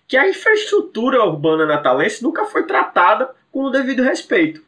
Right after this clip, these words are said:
Claro que houve intervenções pontualmente válidas, né? E aqui eu cito, por exemplo, a construção do corredor de ônibus da antiga Avenida Bernardo Vieira, as faixas exclusivas para ônibus e bicicletas que foram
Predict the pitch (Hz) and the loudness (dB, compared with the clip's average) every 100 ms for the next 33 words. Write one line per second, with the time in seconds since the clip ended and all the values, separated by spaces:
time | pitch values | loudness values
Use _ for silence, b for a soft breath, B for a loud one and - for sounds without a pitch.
0 | - 175 202 254 214 214 214 196 185 180 | -2 0 0 2 2 2 0 -2 0 -2
1 | - 160 208 208 143 - - - 202 196 | -2 0 0 0 -4 -10 -8 -2 -2 0
2 | 208 220 131 135 160 151 113 104 101 117 | -4 -6 0 4 4 2 -2 -4 0 0
3 | 135 131 - 143 139 143 - 131 123 123 | 2 0 0 -2 -2 -6 -6 -4 -4 -2
4 | 143 156 156 _ _ 131 135 143 165 156 | -2 -2 -8 _ _ -4 -2 -4 -4 -4
5 | - 160 165 165 165 160 147 156 156 139 | 0 0 0 0 0 0 0 0 0 2
6 | 156 180 185 - - - 131 147 147 147 | 0 -2 -6 -10 -14 0 0 0 -2 -2
7 | 151 156 147 147 151 147 147 135 139 127 | -2 -2 -2 0 -2 -2 -4 -4 -2 0
8 | 135 127 101 - _ - 165 - - 139 | 0 0 -2 -4 _ 0 0 0 0 2
9 | 165 160 139 139 - 135 117 135 131 - | 4 0 -6 -8 -6 -6 -2 -2 -2 -2
10 | 127 123 127 127 127 123 127 143 - 117 | 0 2 0 -2 -4 -4 -6 -6 -6 0
11 | 131 143 139 - - 131 123 - 120 120 | 2 0 -4 -10 -10 -8 -8 -4 -2 -2
12 | 127 127 | -2 -6